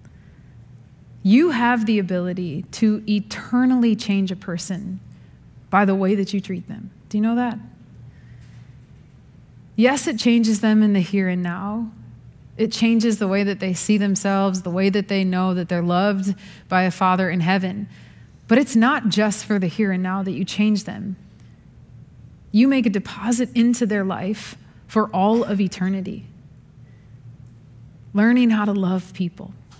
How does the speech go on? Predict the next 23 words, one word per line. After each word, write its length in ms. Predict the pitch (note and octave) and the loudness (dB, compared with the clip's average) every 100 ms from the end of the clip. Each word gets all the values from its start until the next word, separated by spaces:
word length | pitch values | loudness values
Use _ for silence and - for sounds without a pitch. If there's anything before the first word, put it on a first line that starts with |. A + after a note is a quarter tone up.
| - - G#3+ | -20 -8 0
with 180 | G3+ | 0
the 160 | F#3+ A3 | 2 2
love 220 | A3 A#3 | 4 2
of 160 | G#3+ - | 0 -4
God 320 | F3+ - - - - - - - - - - | -8 -8 -16 -20 -20 -20 -20 -20 -20 -20 -10
has 300 | - G#3 G3 | 0 2 4
the 120 | A3 | 2
ability 560 | G3 F3+ E3+ F3 D#3+ F#3+ - - - - - | 2 0 -2 -4 -6 -10 -12 -20 -20 -18 -4
to 100 | G3+ | -4
change 380 | - G#3 G3+ | 0 2 2
them 180 | G3 F#3 | 0 -6
for 160 | F3 E3+ | -6 -8
eternity. 600 | - - F3 F#3+ - F#3 - - - - - - - - - - - - - - - - - - - - | -10 -10 -12 -12 -14 -18 -20 -20 -20 -20 -20 -20 -20 -20 -20 -20 -20 -20 -20 -20 -20 -20 -20 -20 -18 0
The 100 | A3 | 4
reason 460 | G#3+ C4+ D4+ E4 | 4 4 4 2
that 160 | D4 G3+ | 0 2
Betty 220 | G#3+ G#3+ | 4 4
Jean 340 | E3+ F#3+ F#3+ F#3+ | 2 2 4 2
is 160 | F3 | 0
able 280 | D#3 F#3 F#3+ | -2 0 -2
to 120 | F3 | -2
do 220 | E3+ F3 F3+ | -2 -2 -2
this 420 | F#3 F#3+ - | -2 -4 -6